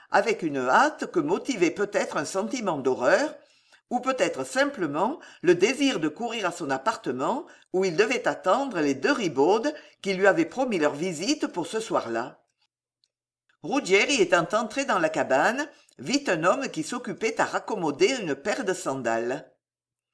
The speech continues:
Cet homme, court sur ses jambes torses, avait une tête monstrueuse,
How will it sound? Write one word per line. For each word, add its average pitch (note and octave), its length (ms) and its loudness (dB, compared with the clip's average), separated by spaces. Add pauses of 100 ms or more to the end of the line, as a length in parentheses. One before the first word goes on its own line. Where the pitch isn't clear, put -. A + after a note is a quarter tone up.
(420)
Cet C4+ 320 0
homme, G3+ 380 6
court C#4 220 0
sur - 160 -6
ses F#3 180 0
jambes D3+ 360 -2
torses, F#3+ 420 0 (340)
avait F#3+ 200 2
une E3+ 280 -2
tête F3+ 280 -2
monstrueuse, F#3+ 1000 -2